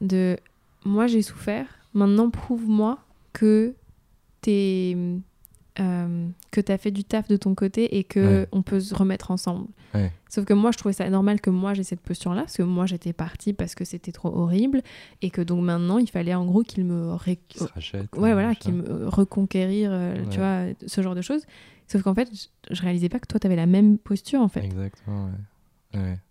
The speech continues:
Speaker 1: Tu te disais, Mais elle m'a fait trop souffrir, si elle me veut, faut qu'on,
Speaker 2: Mm.
Speaker 1: faut qu'elle me prouve, quoi, que...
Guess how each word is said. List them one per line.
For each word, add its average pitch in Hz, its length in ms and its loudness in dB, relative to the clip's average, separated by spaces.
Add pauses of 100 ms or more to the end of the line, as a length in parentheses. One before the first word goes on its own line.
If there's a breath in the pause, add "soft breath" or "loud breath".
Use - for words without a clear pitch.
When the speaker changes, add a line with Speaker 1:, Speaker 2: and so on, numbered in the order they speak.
(320)
Speaker 1:
Tu 185 140 -2
te 175 40 -6
disais, 175 360 2
Mais 202 80 6
elle 175 100 2
m'a 170 120 0
fait 175 120 -6
trop - 160 -8
souffrir, 202 560 0
si - 160 -6
elle 170 160 0
me 175 200 0
veut, 202 340 0
faut 180 160 -8
qu'on, 170 400 -2
Speaker 2:
Mm. - 20 -4
Speaker 1:
faut 175 120 -8
qu'elle 170 160 -2
me 175 120 0
prouve, 240 300 0
quoi, 180 160 -6
que... 175 400 -2